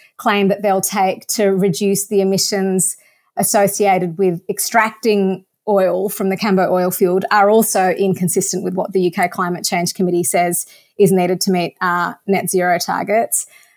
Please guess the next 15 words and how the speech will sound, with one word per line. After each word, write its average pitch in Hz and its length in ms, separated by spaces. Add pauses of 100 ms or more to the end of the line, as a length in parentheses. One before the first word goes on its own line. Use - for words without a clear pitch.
(140)
W 269 260
W 202 340
F 190 300
also 190 580
mentioned 190 560
in 190 180
their 196 300
submission 180 760
to 196 180
the 185 280
public 185 300
consultation 185 1040
on 180 280
Cambo 180 600
that 190 240